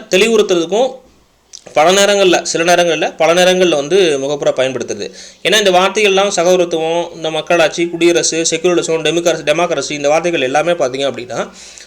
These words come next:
நம்மக்கிட்ட இருக்கக்கூடிய அந்த ஒற்று-, ஒரு சில நேரங்கள்ல ஏற்படக்கூடிய ஒற்றுமையின்மைகளை சரி செய்யறதுக்கு இந்த முகப்புரை வந்து ஒரு மிக முக்கியத்துவம் வாய்ந்த ஒரு விஷயமா வந்து கருதப்படுது. சரிங்களா?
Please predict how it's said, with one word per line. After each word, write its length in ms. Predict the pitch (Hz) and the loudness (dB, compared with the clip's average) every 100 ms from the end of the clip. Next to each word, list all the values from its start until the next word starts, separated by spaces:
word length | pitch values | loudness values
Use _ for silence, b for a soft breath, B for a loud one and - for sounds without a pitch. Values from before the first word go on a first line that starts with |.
| B - | B -4
நம்மக்கிட்ட 380 | 160 185 190 | 0 2 2
இருக்கக்கூடிய 640 | 202 180 165 156 175 202 220 | 2 2 0 0 2 2 2
அந்த 220 | 147 147 | -2 -4
ஒற்று-, 400 | 147 156 190 190 | -2 -2 -2 -2
ஒரு 180 | 165 185 | 0 0
சில 200 | 196 185 | 2 2
நேரங்கள்ல 480 | 180 190 185 185 180 | 4 2 4 4 4
ஏற்படக்கூடிய 640 | 160 170 160 151 151 147 | 0 -2 -6 -6 -4 -2
ஒற்றுமையின்மைகளை 640 | 139 151 180 160 143 139 | -2 -2 -2 -2 -4 -2
சரி 220 | 131 185 170 | 0 0 0
செய்யறதுக்கு 640 | 175 156 139 135 247 330 B B B | 2 0 -2 -4 -6 -8 B B B
இந்த 160 | 151 151 | -6 0
முகப்புரை 300 | 180 180 151 | 0 2 0
வந்து 200 | 135 196 | 0 -2
ஒரு 120 | 147 | -2
மிக 180 | 131 151 | -4 -4
முக்கியத்துவம் 960 | 131 156 147 139 135 123 117 113 110 | -4 -6 -2 -4 -4 -8 -10 -12 -6
வாய்ந்த 360 | 110 123 127 120 | -2 -2 0 -2
ஒரு 120 | 113 | -4
விஷயமா 420 | 110 113 123 113 | -8 -8 -8 -8
வந்து 380 | 110 107 190 - B B B - | -10 -6 -6 -6 B B B -6
கருதப்படுது. 400 | 131 123 107 95 95 - B B - | -2 -2 -4 -12 -16 -20 B B -8
சரிங்களா? 420 | 117 117 139 104 | -6 -4 -4 -6